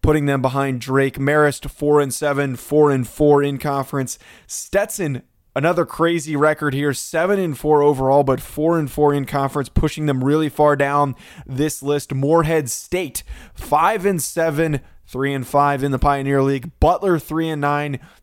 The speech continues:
two and six in the Pi-, Pioneer League. And then Valparaiso, one and eleven and one and seven in the Pioneer League. So we've been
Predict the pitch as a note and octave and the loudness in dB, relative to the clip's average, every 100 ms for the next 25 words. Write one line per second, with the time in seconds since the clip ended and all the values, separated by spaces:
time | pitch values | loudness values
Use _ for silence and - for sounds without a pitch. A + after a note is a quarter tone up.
0 | - D3+ C#3+ B2 A2+ - - G3 - - | -8 -2 0 -2 -6 -10 -6 -6 -6 -14
1 | - - - C3+ B2 C3+ C3+ - D3 C3+ | -16 -20 -8 -6 -2 0 0 0 0 0
2 | C3 C3 B2+ B2+ A#2+ - - - B2+ C3 | -2 -2 0 -2 -4 -10 -20 -10 -4 -4
3 | C3 - B2+ C3 C#3 D3 - - C3 B2+ | -6 -12 -4 -2 0 0 -2 -4 -2 -2
4 | B2+ B2+ B2 B2 B2 - - _ C3+ C3+ | -2 -2 -2 0 -2 -4 -18 _ -2 2
5 | E3+ A3+ E3 F3 D#3+ C#3 C3 C3+ B2+ - | 2 0 -4 -2 0 2 0 -2 -4 -6
6 | B2+ B2 B2 B2+ B2+ - B2+ A#2+ B2 A#2+ | -6 -4 -4 -4 -4 -4 -4 -2 -2 -4
7 | - _ _ - B2+ A#2+ B2+ B2+ B2 B2 | -10 _ _ -6 -4 -2 0 0 0 0
8 | B2 A#2+ - D3 G#3 G3 G3 C#3 | 0 -2 -2 0 0 0 -2 -4